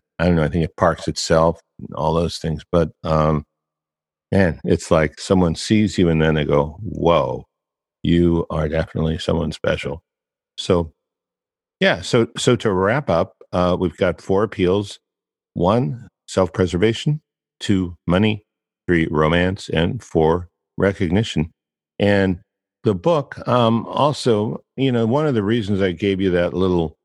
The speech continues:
heads up earlier on is I saw some reviews, um, on Amazon of people who really didn't like the book. And I, I think I explained why. It's,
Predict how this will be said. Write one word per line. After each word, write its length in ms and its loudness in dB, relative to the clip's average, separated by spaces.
heads 260 -2
up 280 -2
earlier 520 2
on 300 2
is 340 -4
I 100 2
saw 240 0
some 300 0
reviews, 580 0
um, 500 2
on 180 0
Amazon 540 0
of 100 -2
people 280 0
who 260 -4
really 540 0
didn't 280 0
like 240 -2
the 100 -4
book. 380 -2
And 140 2
I, 260 -2
I 80 -4
think 260 0
I 220 0
explained 580 -2
why. 260 2
It's, 340 -6